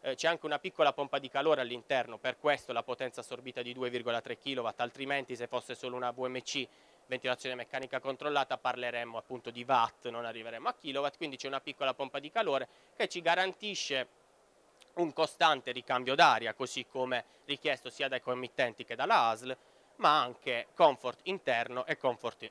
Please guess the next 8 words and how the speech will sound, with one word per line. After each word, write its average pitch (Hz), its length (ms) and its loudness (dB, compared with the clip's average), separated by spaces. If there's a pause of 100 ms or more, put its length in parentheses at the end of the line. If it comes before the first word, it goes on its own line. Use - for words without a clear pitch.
(120)
esterno, 104 600 -6
con 151 260 4
una 135 240 0
potenza 143 440 0
assorbita 131 720 -4
davvero, 131 540 0
davvero 120 380 -4
piccola, 117 520 -4